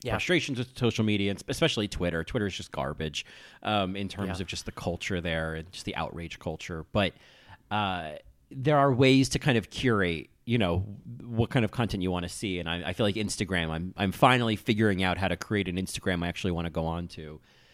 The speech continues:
Speaker 2: And it's because of accounts like this. So, um,
Speaker 1: Yes.
Speaker 2: so the Pop Vulture is very much my, um, my nominee.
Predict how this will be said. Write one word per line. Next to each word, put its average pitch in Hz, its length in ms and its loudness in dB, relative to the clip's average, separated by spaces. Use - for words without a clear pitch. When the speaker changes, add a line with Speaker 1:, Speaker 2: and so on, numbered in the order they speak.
Speaker 2:
And 123 140 4
it's 113 100 -2
because 113 300 0
of 92 60 -4
accounts 90 420 -2
like 80 220 -6
this. 76 360 -8
So, 104 560 2
um, 107 320 2
Speaker 1:
Yes. 87 580 -8
Speaker 2:
so - 140 -2
the 127 80 0
Pop 156 280 2
Vulture 127 360 2
is 98 120 0
very 98 220 4
much 90 260 -2
my, 85 460 -2
um, 82 600 -8
my 90 160 -2
nominee. 87 920 -4